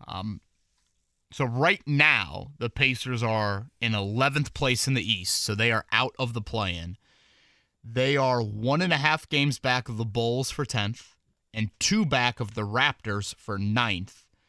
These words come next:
They have the t-, head-to-head tiebreaker over both of those teams. Now, the Pacers do have one of the hardest schedules in the league here to close out the season. It's at Boston tonight. It's in Atlanta tomorrow.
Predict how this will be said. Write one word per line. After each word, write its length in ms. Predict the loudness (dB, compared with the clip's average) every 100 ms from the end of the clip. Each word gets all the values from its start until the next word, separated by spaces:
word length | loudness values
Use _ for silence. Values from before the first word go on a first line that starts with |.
| _ _ _ _ -2
They 220 | 0 2
have 500 | 2 4 4 0 -2
the 160 | -2
t-, 140 | -2 -4
head-to-head 640 | 0 0 2 2 2 0
tiebreaker 680 | 0 0 2 0 -2 0 0
over 220 | 0 -2
both 540 | -6 -4 -2 -2 -2 -6
of 220 | -6 -4
those 400 | 0 0 0 -4
teams. 640 | 0 0 0 -4 -10 -10 -10 -18 -14 -4
Now, 80 | -2
the 60 |
Pacers 340 | 2 2 2 0
do 100 | 0
have 120 | 0
one 100 | 0
of 40 |
the 60 | 0
hardest 260 | 0 0 0
schedules 560 | -2 -2 -4 -6 -10 _ _ _ _ _ _ _ -10 -4
in 140 | -2
the 80 | -2
league 320 | 0 0 0
here 160 | 0 -2
to 80 |
close 260 | -2 -2 0
out 160 | 0 -2
the 80 |
season. 440 | -2 0 0 0 -2 -8 -20 _
It's 100 | -6 0
at 200 | 0 0
Boston 440 | 0 0 -2 -2
tonight. 380 | 2 2 2 0
It's 140 | -4 -4
in 160 | -2
Atlanta 420 | 0 0 2 2
tomorrow. 680 | 0 -2 0 0 0 0 -2